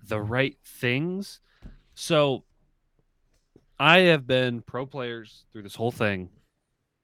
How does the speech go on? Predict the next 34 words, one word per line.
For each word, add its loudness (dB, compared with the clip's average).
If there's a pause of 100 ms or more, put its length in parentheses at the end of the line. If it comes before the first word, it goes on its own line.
(460)
I'm 0
not 0
gonna -6
bore 2
everyone -4
with -12
the -16
details, -6 (840)
but -6
the -12
C -6
B 0
A, 2 (640)
it -8
sounds -4
like -2
most -4
of -14
the -12
things -6
that -4
were -4
changed, -4
there's -6
a -12
few -8
rule -8
changes. -10
We're -4
getting, -4 (480)
uh, -2 (1040)
only 0
N -4
L, -4